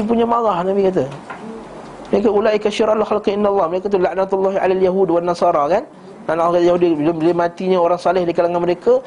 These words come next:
mereka akan bina masjid, "wasawwar suwaran," mereka akan buat lukisan-lukisan. Sebab tu dalam, dalam gereja kan lukisan-lukisan wali, lukisan apalah semua, angel apa semua tu. "Wasawwara suwaran," mereka membuat lukisan-lukisan. "Ulaika syirarul khalqi indallah," mereka itu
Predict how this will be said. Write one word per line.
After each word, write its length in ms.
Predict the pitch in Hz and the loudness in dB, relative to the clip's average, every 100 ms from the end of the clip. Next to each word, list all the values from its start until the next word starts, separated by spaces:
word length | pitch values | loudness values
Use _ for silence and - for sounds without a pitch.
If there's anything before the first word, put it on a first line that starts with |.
| - - | -8 -6
mereka 240 | 160 165 | -2 0
akan 140 | 156 170 | 0 0
bina 160 | 165 180 | 0 2
masjid, 400 | 170 165 214 247 - - 156 | 0 -2 -2 -2 -6 -6 -4
"wasawwar 480 | 165 220 202 196 196 | 0 0 2 2 0
suwaran," 480 | 196 202 202 180 147 | 0 0 2 2 -2
mereka 160 | 170 175 | -6 -4
akan 240 | 185 185 | -2 0
buat 80 | 190 180 | 0 0
lukisan-lukisan. 480 | 185 170 180 - 147 | -2 -2 0 0 -2
Sebab 80 | |
tu 80 | 196 | -2
dalam, 320 | 190 175 185 - - - - - - - | 0 0 -2 -10 -20 -20 -20 -20 -12 -2
dalam 160 | 160 | -2
gereja 320 | 165 185 226 247 | 2 0 0 0
kan 160 | 220 | 0
lukisan-lukisan 800 | 165 165 151 160 156 151 147 147 147 - - - - - - - | 2 0 -2 -2 0 0 -2 -4 -10 -16 -14 -14 -14 -14 -18 -4
wali, 480 | 135 143 139 143 143 | 0 2 4 4 6
lukisan 320 | 143 139 143 | 2 2 0
apalah 400 | 143 151 143 139 | 0 0 2 2
semua, 320 | 139 139 139 | 0 -2 -2
angel 400 | 131 139 139 143 | 0 0 4 4
apa 200 | 139 135 135 | 2 0 -2
semua 240 | 143 135 | 0 0
tu. 160 | 131 214 - - - - - | 0 -2 -4 -16 -18 -8 -4
"Wasawwara 560 | - 240 240 233 233 | 0 0 2 2 0
suwaran," 560 | 226 233 220 160 120 - - - | 0 2 4 2 0 -6 -20 -6
mereka 160 | 175 208 | -2 0
membuat 400 | 196 196 202 190 | 0 0 -2 0
lukisan-lukisan. 640 | 202 202 202 233 208 113 - - 170 156 - - - - - - - | 0 0 -2 -2 -4 -6 -16 -20 -20 -20 -20 -18 -16 -16 -18 -4 2
"Ulaika 400 | 170 220 208 196 | 4 2 0 -4
syirarul 400 | - 214 214 202 | 0 2 2 2
khalqi 400 | - 208 - 180 | 0 -2 -2 0
indallah," 320 | 175 165 135 | 2 2 0
mereka 320 | 147 170 185 | 0 -2 0
itu 160 | 190 | 0